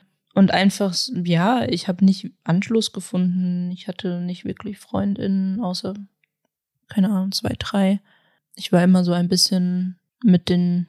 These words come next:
Nerds <laughs> einfach. Aber ja, ich war immer sehr für mich. So in vielen Kursen habe ich einfach auch nicht geredet. Ich hatte immer die schlechtesten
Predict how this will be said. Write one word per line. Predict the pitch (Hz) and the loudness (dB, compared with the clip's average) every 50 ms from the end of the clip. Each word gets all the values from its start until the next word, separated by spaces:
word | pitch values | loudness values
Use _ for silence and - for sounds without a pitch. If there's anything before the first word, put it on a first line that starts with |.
| _ _ - | _ _ -2
Nerds | 196 180 180 180 185 190 196 196 196 - - - - _ _ _ | 0 2 2 4 2 2 0 0 -2 -4 -6 -8 -8 _ _ _
<laughs> | - | -2
einfach. | - 180 196 202 - - - - 185 202 - - _ _ _ _ _ - - - - - - - _ _ _ _ - | 2 4 4 4 4 2 0 0 0 0 -2 -8 _ _ _ _ _ -12 -12 -12 -12 -12 -18 -20 _ _ _ _ 0
Aber | - 175 175 170 | 4 4 6 6
ja, | 170 175 180 175 175 | 4 4 2 0 0
ich | 175 165 - | -2 -2 0
war | 175 180 | 0 2
immer | 175 175 175 175 | 2 2 2 2
sehr | 180 175 175 | 0 0 0
für | - - 180 | 0 2 4
mich. | 180 180 185 185 - - - - - _ _ _ _ - | 4 6 4 4 2 -2 -10 -14 -18 _ _ _ _ -14
So | - - 165 175 - - | -4 -2 0 0 0 0
in | 190 170 | 0 -2
vielen | 160 - - 190 180 180 180 - | -2 -2 -2 0 0 0 -2 -4
Kursen | - - 196 190 185 190 190 190 196 196 190 202 202 202 - | 0 0 2 2 2 0 -2 -4 -4 -4 -4 -6 -8 -8 -8
habe | 196 185 | -8 -8
ich | 185 - 180 | -6 -4 -4
einfach | - 175 - 190 185 | -4 -4 -4 -6 -8
auch | 190 - | -4 -2
nicht | 180 175 165 - - | -2 -2 -2 -4 -6
geredet. | - 185 185 - 180 185 185 185 190 190 185 185 - - - _ _ _ _ _ _ _ _ _ _ _ - | -10 -10 -4 -2 0 2 2 2 4 2 2 2 -2 -8 -16 _ _ _ _ _ _ _ _ _ _ _ -10
Ich | - - | -2 -2
hatte | 170 - 190 | 0 2 4
immer | - 180 175 160 | 4 4 4 2
die | - 175 | 0 -2
schlechtesten | - - 196 175 180 180 - - - 170 - - - 175 175 170 165 165 170 190 214 | -2 2 2 4 4 4 2 2 0 -2 -2 0 0 0 2 2 2 2 0 -2 -6